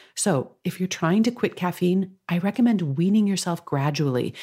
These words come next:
to minimize any of those unpleasant side effects. On the plus side, regular consumers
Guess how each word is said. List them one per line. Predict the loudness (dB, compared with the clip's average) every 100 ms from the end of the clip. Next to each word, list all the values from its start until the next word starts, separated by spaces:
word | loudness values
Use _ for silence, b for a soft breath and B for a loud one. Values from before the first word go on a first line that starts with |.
| B
to | -2 2
minimize | 4 6 4 2 0 -2
any | -2 -2
of | 0
those | 0 0 -2
unpleasant | -4 -2 -2 -2 -2
side | -2 -2
effects. | -2 -6 -8 -8 -8 -8 _ _ _ B B B B
On | 0
the | 0
plus | 0 0 0
side, | 0 -2 -2 -4 -6 B B B
regular | 0 2 4 4 2
consumers | 2 0 2 0 0